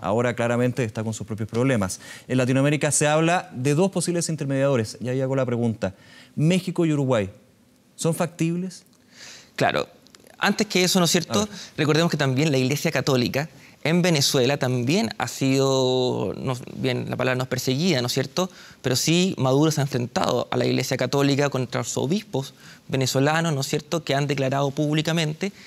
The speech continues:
Speaker 2: que lo que hay en Venezuela no es una democracia, sino una dictadura. Por lo cual, Maduro no creo que reconozca a la Iglesia Católica como un interlocutor válido.
Speaker 1: Ujú.
Speaker 2: Respecto a México y Uruguay,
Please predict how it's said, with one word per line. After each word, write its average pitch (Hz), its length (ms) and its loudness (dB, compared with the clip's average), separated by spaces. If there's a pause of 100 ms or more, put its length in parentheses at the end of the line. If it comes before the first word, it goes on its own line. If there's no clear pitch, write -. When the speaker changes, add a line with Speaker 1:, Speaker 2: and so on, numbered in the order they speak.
(220)
Speaker 2:
que 135 120 0
lo 123 100 0
que 131 80 0
hay 127 60 2
en 131 80 0
Venezuela 127 460 -2
no 131 80 -2
es 127 100 -6
una 127 120 -2
democracia, 143 600 -2
sino 135 540 -2
una 131 420 -2
dictadura. 135 580 0 (260)
Por 123 120 -2
lo 123 60 0
cual, 135 300 0 (240)
Maduro 127 400 2
no 127 100 0
creo 131 280 2
que 127 100 -2
reconozca 127 480 -2
a - 20 0
la 127 80 0
Iglesia 127 300 -4
Católica 127 340 -2
como 123 200 -4
un 127 80 -4
interlocutor 127 680 -4
válido. 127 360 -2
Speaker 1:
Ujú. 90 320 -4 (300)
Speaker 2:
Respecto 170 640 0
a 135 100 0
México 165 1000 2
y 135 140 4
Uruguay, 147 540 4